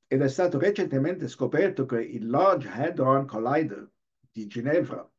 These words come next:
il più grande acceleratore di particelle del mondo, è segretamente un Latke Hamantashen Collider, come dimostra il suo acronimo L H C.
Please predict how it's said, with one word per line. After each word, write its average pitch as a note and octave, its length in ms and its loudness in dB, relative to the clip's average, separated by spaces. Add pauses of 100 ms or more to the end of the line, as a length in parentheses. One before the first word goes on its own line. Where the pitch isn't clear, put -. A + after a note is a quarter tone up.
(200)
il G#2+ 180 -12
più E3 180 -6
grande C#3 440 2
acceleratore A#2+ 760 0
di B2 120 -6
particelle B2 640 0
del G#2+ 160 -8
mondo, C3+ 560 0 (300)
è - 120 -18
segretamente D#3+ 920 2
un A#2+ 220 0
Latke C3+ 340 -2
Hamantashen C3+ 760 -4
Collider, G#2+ 600 -8 (320)
come C#3 280 4
dimostra B2 460 0
il G#2+ 140 -6
suo C3+ 160 -2
acronimo D3 800 2 (140)
L B2+ 320 0 (180)
H A#2+ 500 -8 (460)
C. - 260 -16